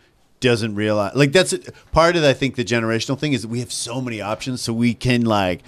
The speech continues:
Speaker 1: fine tune exactly what we want, what we like.
Speaker 2: Right. We like a made for you option.
Speaker 1: Yeah.
Speaker 2: J train podcast at gmail dot com.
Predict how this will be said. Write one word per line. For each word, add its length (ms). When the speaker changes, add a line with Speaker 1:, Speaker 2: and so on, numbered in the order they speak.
Speaker 1:
fine 480
tune 320
exactly 480
what 220
we 100
want, 360
what 160
we 100
like. 260
Speaker 2:
Right. 220
We 160
like 640
a 120
made 360
for 140
you 220
option. 400
Speaker 1:
Yeah. 240
Speaker 2:
J 160
train 240
podcast 420
at 60
gmail 180
dot 120
com. 200